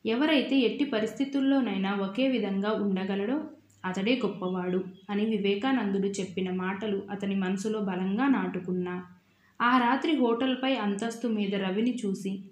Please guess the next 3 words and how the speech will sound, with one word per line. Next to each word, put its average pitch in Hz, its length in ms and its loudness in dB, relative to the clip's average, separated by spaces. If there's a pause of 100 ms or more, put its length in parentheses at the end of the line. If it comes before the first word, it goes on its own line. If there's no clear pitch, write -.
(260)
క్షణికోద్రేకంలో 220 1160 0
హత్య 202 340 -2
చేయబోయాడు. 180 760 -4